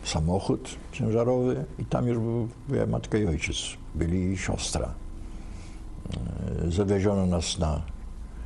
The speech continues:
stację Wyłkowyski, jest takie miasto na Litwie, i tam rozdzielono nas z ojcem. Ojca wziętego, wzięto do innego pociągu, bo myśmy byli deportowani, ojciec był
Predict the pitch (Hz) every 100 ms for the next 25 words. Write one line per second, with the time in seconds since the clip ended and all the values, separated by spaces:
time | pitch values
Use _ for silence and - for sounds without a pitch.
0 | - - - - 78 - 87 - 85 76
1 | 60 - - - - - - - - -
2 | - - - - 85 95 90 73 85 82
3 | - 101 110 - - - - - - -
4 | - 80 85 85 80 90 - 95 92 98
5 | 98 - 117 127 - - - - - -
6 | - - - - - - - 107 110 92
7 | 101 104 113 113 107 82 71 - 57 -
8 | - - - - - 85 - 85 92 92
9 | 95 90 - - 90 98 95 92 90 92
10 | 98 107 - 73 71 69 - - - -
11 | - - 71 - 180 160 - 80 - 78
12 | 85 80 - - - - - - 117 120
13 | 104 90 76 135 143 76 104 87 95 -